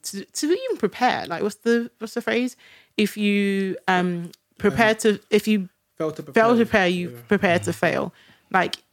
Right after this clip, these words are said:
Speaker 1: even that respect, it's making sure that you know what you're going into and you're going into it
Speaker 2: Mm.
Speaker 1: really well. Again, which I think does come with that age where, you, you know, you've had to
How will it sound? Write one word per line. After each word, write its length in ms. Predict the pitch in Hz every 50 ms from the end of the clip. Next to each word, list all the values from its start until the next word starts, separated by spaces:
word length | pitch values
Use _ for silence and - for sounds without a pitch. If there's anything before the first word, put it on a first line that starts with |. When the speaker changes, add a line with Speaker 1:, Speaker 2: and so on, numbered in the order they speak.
| _ -
Speaker 1:
even 420 | 214 208 208 208 202 202 196 190
that 180 | 196 180 - -
respect, 480 | 180 - - - - - - - - -
it's 220 | 208 185 - - -
making 440 | 185 170 170 180 - - 180 175
sure 280 | 170 - - 170 165 165
that 380 | 151 160 160 156 160 - - _ _ _ _ _ _ _ _ _
you 160 | - 170 180
know 180 | 180 185 185 180
what 140 | 175 175 -
you're 120 | 165 165
going 260 | 170 170 165 170 170
into 340 | 160 165 170 - - - 165
and 100 | 160 156
you're 120 | 156 156
going 240 | 151 165 160 160 156
into 320 | 151 160 160 - - 165 147
it 180 | 139 - 120
Speaker 2:
Mm. 180 | 110 - 170 160
Speaker 1:
really 220 | 170 156 165 165
well. 240 | 165 170 156 156 127
Again, 380 | - 175 - 180 170 160 170 170
which 340 | 165 160 - - - - _ _ _ _ _ _ _ _ _ _
I 60 | - 160
think 300 | - 220 202 175 175 -
does 200 | 190 180 180 -
come 220 | - 208 180 180
with 120 | 170 160
that 180 | 170 160 - -
age 460 | - 180 175 170 165 165 156 - - 170
where, 500 | 170 170 160 156 156 156 156 160 165 - _ _ _ _ _ _ _ _ _ _ _ _ _ _ _ _ _ _ _ _ _
you, 140 | - - - _ _
you 100 | 196 190
know, 180 | 156 - - - - _ _ _ _ _ _ _ _ _ _
you've 300 | - 175 165 165 170 160 170
had 260 | - - 170 165 -
to 380 | - - 175 156 156 156 160